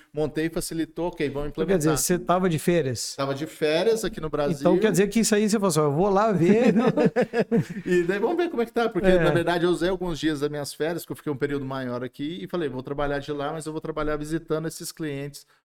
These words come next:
Speaker 1: pra fazer essa jogada."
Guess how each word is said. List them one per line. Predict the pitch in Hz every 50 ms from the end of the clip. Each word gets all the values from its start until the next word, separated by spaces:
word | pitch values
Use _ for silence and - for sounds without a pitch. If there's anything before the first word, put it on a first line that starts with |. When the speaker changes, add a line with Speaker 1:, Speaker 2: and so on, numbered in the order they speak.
| _ -
Speaker 1:
pra | - 143 139 139 139 139
fazer | 139 147 143 131 117 117 127 127 127 131 131 120 - -
essa | 110 123 120 - - - 131 127 123 123 123 123 120 120 117 117 -
jogada." | - 120 135 143 123 113 107 107 110